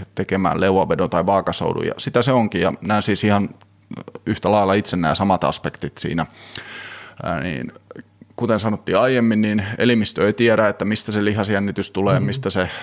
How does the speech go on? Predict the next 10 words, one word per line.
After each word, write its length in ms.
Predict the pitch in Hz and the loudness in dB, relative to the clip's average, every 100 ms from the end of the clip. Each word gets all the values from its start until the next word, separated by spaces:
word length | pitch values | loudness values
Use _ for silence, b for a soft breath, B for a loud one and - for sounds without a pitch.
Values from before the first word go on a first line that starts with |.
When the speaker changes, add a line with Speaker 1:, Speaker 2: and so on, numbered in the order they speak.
| B | B
Speaker 1:
harjoitusvaikutus 720 | 104 98 - 190 95 95 - | -2 -2 0 0 0 -2 0
saadaan 360 | 92 95 98 95 | 2 4 4 4
aikaan, 280 | 92 92 95 | 2 -2 -2
nostetaanko 460 | 95 87 90 87 | -4 -4 -2 -2
me 100 | 85 | -2
perunasäkkiä 760 | - 113 110 101 98 - 98 95 | 0 2 2 2 -2 -2 0 0
itseemme 400 | - - 95 95 | 0 -2 -2 0
tai 200 | 85 85 | 0 -2
jotain 320 | 87 - - | -2 -4 0
muuta. 320 | 123 131 | 0 2